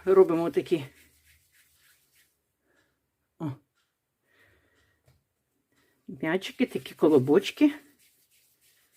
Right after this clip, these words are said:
Викладаємо на припилене обов'язково. Ось отак, такі.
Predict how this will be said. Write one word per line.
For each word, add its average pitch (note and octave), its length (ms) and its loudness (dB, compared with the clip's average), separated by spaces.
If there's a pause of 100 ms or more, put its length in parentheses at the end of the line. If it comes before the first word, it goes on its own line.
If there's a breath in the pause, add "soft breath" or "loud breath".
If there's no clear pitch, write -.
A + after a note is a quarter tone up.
(760)
Викладаємо E3+ 520 -4
на D#3+ 80 -8
припилене D3+ 640 -4 (1120 soft breath)
обов'язково. G#3+ 800 0 (1500 loud breath)
Ось - 280 -12
отак, - 720 -10
такі. - 280 -18